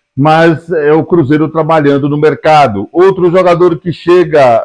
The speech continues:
de hoje até amanhã é Nicão, para iniciar os exames médicos e iniciar também os treinamentos na Toca da Raposa. Nicão, que é um jogador, gente, que a gente pode ter alta confiança nele, é um jogador que veio,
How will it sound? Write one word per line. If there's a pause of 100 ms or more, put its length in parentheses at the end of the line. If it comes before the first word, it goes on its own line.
(120)
de
hoje
até
amanhã
é
Nicão, (120)
para
iniciar
os
exames
médicos (100)
e
iniciar
também
os
treinamentos
na
Toca
da
Raposa. (440)
Nicão,
que
é
um
jogador,
gente,
que
a
gente
pode
ter
alta
confiança
nele,
é
um
jogador
que
veio,